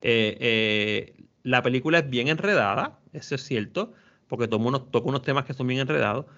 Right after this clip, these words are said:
Pero, mano, tres cositas que dijo Rob para que sigan hablando aquí, que yo me voy a sumar a lo que dijo.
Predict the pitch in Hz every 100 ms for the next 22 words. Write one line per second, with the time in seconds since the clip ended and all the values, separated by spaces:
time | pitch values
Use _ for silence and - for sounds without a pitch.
0 | _ - - _ - 156 160 220 196 175
1 | - 202 208 202 208 208 202 220 180 135
2 | 135 151 160 175 180 180 170 202 220 131
3 | 147 165 - 131 123 120 131 135 160 160
4 | 160 160 156 135 120 123 -